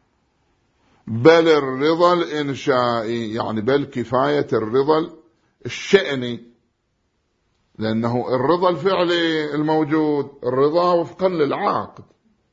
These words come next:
وهو لا يدري أن هذا العقد فاسد. لو نبه أن هذا العقد فاسد، من شأنه أن يرضى،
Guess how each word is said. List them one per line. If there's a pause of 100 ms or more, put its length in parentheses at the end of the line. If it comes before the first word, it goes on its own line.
(1200)
وهو
لا
يدري
أن
هذا
العقد
فاسد.
لو
نبه
أن
هذا
العقد
فاسد، (220)
من
شأنه
أن
يرضى،